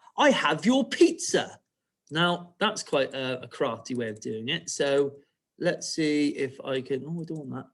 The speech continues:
go away. Um, all that. So, um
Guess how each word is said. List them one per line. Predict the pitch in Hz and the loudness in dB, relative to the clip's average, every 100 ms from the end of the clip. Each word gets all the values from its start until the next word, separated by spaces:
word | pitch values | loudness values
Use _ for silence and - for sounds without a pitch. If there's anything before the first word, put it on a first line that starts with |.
| _ | _
go | 143 | -8
away. | 120 113 _ _ - _ _ - | -8 -10 _ _ -20 _ _ -6
Um, | 139 147 151 139 - _ _ - _ _ _ | -2 2 0 -2 -10 _ _ -20 _ _ _
all | 147 139 120 | -18 -16 -12
that. | 170 - _ _ _ _ _ _ _ _ _ _ | -12 -14 _ _ _ _ _ _ _ _ _ _
So, | - 233 143 233 - - _ _ _ _ _ _ _ _ _ - - | 0 4 6 4 0 -12 _ _ _ _ _ _ _ _ _ -16 0
um | 165 160 160 160 160 | 2 4 4 4 4